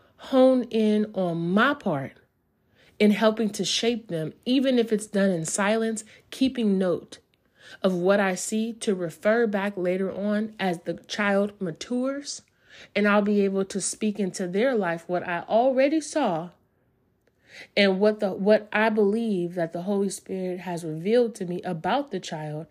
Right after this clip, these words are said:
as the child matures, and affirm that gift and let it grow and let it grow and let it grow, and water the gift by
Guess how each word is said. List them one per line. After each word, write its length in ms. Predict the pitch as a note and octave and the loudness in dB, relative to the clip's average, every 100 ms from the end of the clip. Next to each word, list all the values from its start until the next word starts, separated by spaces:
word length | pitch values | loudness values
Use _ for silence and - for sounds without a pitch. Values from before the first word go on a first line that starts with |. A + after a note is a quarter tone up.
| - _ - | -20 _ 0
as 240 | G3+ G3 | 2 2
the 100 | F#3+ | 0
child 400 | - F#3 F3 F3 | -2 -2 -2 -4
matures, 540 | D#3+ - G#3 E3+ D#3 - | -10 -6 -2 -2 -2 -2
and 180 | F#3 - E3 | -4 -4 -6
affirm 680 | E3 - A#3+ C#4 D4 C4 | -6 -2 4 6 4 2
that 280 | B3+ B3+ G3+ | 0 -2 -2
gift 380 | A#3 B3+ - - - - - _ | 0 -2 -4 -20 -20 -20 -20 _
and 160 | F3 D#3+ | -2 0
let 140 | D#3+ | 0
it 140 | D3+ D3 | 0 -2
grow 480 | E3+ F#3 A3 A#3 - | -4 -2 -2 -6 -8
and 100 | D#3+ | -6
let 160 | D#3 D#3 | -4 -6
it 120 | D3+ | -6
grow 380 | F3+ F3+ G3 G#3 | -4 -2 -2 -4
and 140 | F3+ | -4
let 120 | E3+ E3+ | -4 -4
it 120 | E3+ | -6
grow, 280 | F3 D#3+ D3+ - - | -6 -6 -8 -16 0
and 260 | F#3 E3 | 0 2
water 580 | F3+ G3 G#3+ G#3 E3 E3 - | 4 6 6 4 -2 -4 -6
the 180 | F3 F3 | -2 -2
gift 420 | F3 E3+ E3+ - | 0 -4 -4 -8
by 280 | - E3 D#3+ | -6 -4 -6